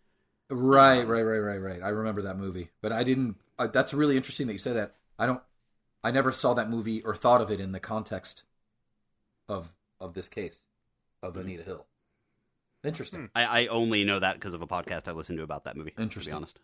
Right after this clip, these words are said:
Speaker 1: Okay.
Speaker 3: Oh, wow.
Speaker 2: It was a while ago, but it just, the one thing that stuck out, uh, there, there, we, I don't think we were old enough to understand that that movie was controversial for that reason, 'cause it turned things around. And there, so people were, like,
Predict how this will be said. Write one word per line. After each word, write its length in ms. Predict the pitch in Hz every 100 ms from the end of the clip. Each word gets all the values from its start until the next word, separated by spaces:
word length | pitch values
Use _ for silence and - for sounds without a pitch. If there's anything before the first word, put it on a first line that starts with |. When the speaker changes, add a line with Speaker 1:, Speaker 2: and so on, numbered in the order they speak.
| _ -
Speaker 1:
Okay. 240 | 101 85 82
Speaker 3:
Oh, 100 | 160
wow. 180 | 110 123 _ _ _ -
Speaker 2:
It 60 |
was 160 | 82 78
a 100 | 87
while 220 | 85 78
ago, 180 | 76 76
but 200 | - 80
it 120 | 80 80
just, 160 | 80
the 60 | 90
one 120 | 85
thing 100 | 87
that 80 | 80
stuck 180 | - 80
out, 160 | 85
uh, 120 | 78 78
there, 260 | 69 78 78 _
there, 140 | - - - - - _ _ _ _ _ _ _ _
we, 240 | 117 135 -
I 100 | 123
don't 100 | 131
think 140 | 131
we 160 | 101 110
were 120 | 107
old 160 | 92 98
enough 160 | 90
to 60 | -
understand 440 | 90 90 95 87
that 80 | 82
that 180 | 85 87
movie 240 | 92 87
was 160 | 82 85
controversial 560 | - 82 85 82 - 85
for 140 | 85
that 200 | 73 -
reason, 300 | 76 - - _ _
'cause 120 | -
it 100 | 78
turned 260 | - 82 78
things 180 | 73 76
around. 360 | 71 64 50 - _ _ _ _ _ _ _ _ _ _ _
And 480 | 85 76 73 58 - _ _ _
there, 220 | - 80 -
so 220 | - 87
people 260 | 73 101 85
were, 80 | 80
like, 320 | 80 76 -